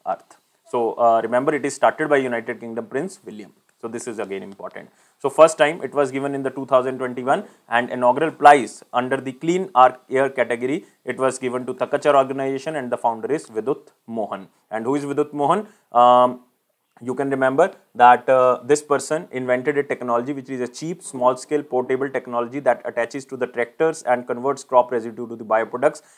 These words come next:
like fuel and the fertilizer. But you can also remember the other names here like Shilendra Singh. Uh, uh, recently he won the Turtle Conservation Award. Remember, Turtle Conservation Award. Next is Alessandro, uh, Prieto.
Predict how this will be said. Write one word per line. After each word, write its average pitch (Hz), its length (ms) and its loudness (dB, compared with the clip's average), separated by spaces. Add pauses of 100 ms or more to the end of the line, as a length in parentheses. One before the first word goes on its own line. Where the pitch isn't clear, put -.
(140)
like 120 200 -4
fuel 107 240 -6
and 104 160 -4
the 202 100 -4
fertilizer. 101 640 -10 (580)
But 147 120 0
you 170 100 2
can 180 120 0
also 165 260 2
remember 165 280 -4
the 160 160 -6
other 147 200 2
names 147 320 -4
here 151 160 -2
like 139 220 -2
Shilendra 127 400 -4
Singh. 131 300 -8 (320)
Uh, 120 460 6 (140)
uh, 123 240 4
recently 143 560 -4
he 131 140 -8
won 131 180 -4
the 131 80 -8
Turtle 127 340 0
Conservation 123 520 -4
Award. 117 260 -2 (200)
Remember, 110 440 -10
Turtle 135 340 -2 (320)
Conservation 120 520 -4
Award. 123 320 0 (380)
Next 135 260 -6
is 156 300 -2
Alessandro, 139 680 2
uh, 135 260 4
Prieto. 147 480 -4